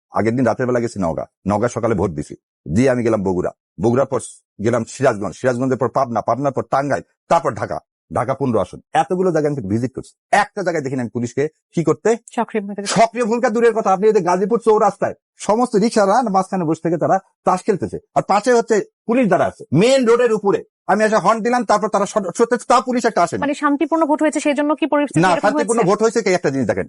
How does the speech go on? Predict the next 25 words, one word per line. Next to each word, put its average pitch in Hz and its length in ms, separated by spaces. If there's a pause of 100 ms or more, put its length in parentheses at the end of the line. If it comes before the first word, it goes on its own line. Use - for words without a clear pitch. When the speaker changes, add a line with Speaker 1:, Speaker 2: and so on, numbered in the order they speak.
Speaker 1:
এবার 147 160
ক্যাজুয়ালিটি 185 380
হয়নি 180 200
কেন? 208 140 (400)
দুই 127 200
দলের 135 200
দায়িত্বশীল 104 400
ভূমিকার 82 260
কারণে। - 480
Speaker 2:
হুম। 202 120
Speaker 1:
পুলিশের 226 360
কিন্তু 220 280
কোনো 220 320
রকম 214 280
কোনো 185 200
আপনি 170 140
ক্রেডিবল 151 320
দেন 107 220
না, 71 120
কারণ 151 140
আপনি 170 140
একটা 202 120
জিনিস 185 180
দেখেন, 131 160
আ, 127 60